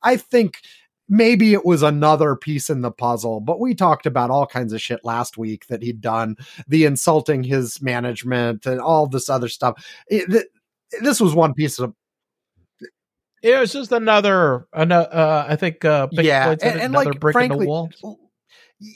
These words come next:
Speaker 1: maybe he was a little bit more circumspect on his show. Like, like I said, I've heard people argue otherwise with some specific examples in the last week.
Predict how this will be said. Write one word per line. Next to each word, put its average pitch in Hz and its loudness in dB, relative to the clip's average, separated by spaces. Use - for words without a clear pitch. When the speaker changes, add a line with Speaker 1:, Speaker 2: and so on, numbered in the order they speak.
Speaker 1:
maybe 269 0
he 247 0
was 226 0
a 196 0
little 202 4
bit 233 0
more 233 -2
circumspect 240 -6
on 240 0
his 233 0
show. 226 2
Like, 185 -2
like 233 0
I 220 0
said, 175 -2
I've 175 -2
heard 220 0
people 185 -4
argue 151 -2
otherwise 180 -2
with 156 -6
some 160 -12
specific 160 -12
examples 151 -10
in 160 -8
the 160 -6
last 160 -6
week. 180 -8